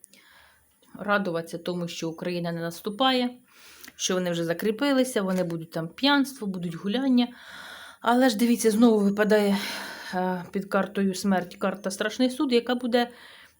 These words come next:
підітожувати їхнє, е, перебування у Херсонській області. Тобто,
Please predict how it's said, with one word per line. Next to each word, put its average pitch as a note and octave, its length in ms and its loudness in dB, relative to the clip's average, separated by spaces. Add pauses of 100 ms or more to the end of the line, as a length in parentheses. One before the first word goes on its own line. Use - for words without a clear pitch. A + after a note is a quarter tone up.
підітожувати A3+ 1160 2
їхнє, G3+ 800 0 (540)
е, F#3 80 0
перебування G#3 920 2 (100)
у A3 640 0 (1080)
Херсонській G#3 580 -4
області. F3+ 640 -4
Тобто, D4 460 0